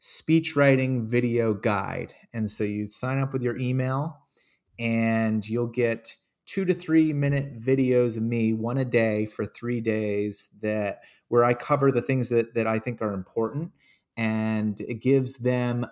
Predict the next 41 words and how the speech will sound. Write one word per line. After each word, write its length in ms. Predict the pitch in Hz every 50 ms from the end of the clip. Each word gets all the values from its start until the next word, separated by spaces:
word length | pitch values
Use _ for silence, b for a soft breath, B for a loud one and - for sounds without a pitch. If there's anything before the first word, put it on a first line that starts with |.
| _ -
a 460 | 113 107 107 107 104 104 104 104 104
peek 280 | 101 - - 147 139 139
behind 300 | 131 120 110 117 117 110
the 40 | 101
curtain, 360 | - - - 120 98 113 110
so 140 | - - 107
to 60 | 101
speak, 240 | - - 113 110 110
of 80 | 98
what 140 | 107 107 107
it's 140 | 104 - -
like 180 | 113 107 104
to 120 | - - 101
work 340 | 98 95 101 101 104 104 -
with 120 | 123 120
me. 300 | 127 135 139 151 180 180 - b b b b b
So 160 | b - 139 131
if 100 | 131 -
you're 120 | 135 131
going 540 | 131 - 143 147 160 165 165 160 156 156 139
the 100 | 131 127
D 160 | 127 139 139
I 120 | 127 127 123
Y 220 | 123 127 123 120
route, 580 | 120 117 117 113 113 113 120 - - - - - _ _ _ _ _ _ _ _ _
those 200 | - 131 123 113
videos 320 | 120 127 127 131 123 110
might 160 | 113 120 117 -
be 100 | 117 107
helpful, 560 | 110 117 110 - - - 120 135 147 165 185 160
and 180 | 120 113 117 117
they're 140 | 113 110
free. 500 | 107 - - 110 107 110 127 160 214 - _ b b b b b b b _ -
And, 580 | 113 113 117 117 117 117 117 113 113 117 -
uh, 320 | 120 120 117 113 113 113 - -
on 160 | 127 123 127
the 60 | 123
rest 280 | 120 131 135 135 - -
of 60 | 139
the 80 | 131 127
website, 680 | 127 123 127 127 - - 135 131 135 139 139 139 -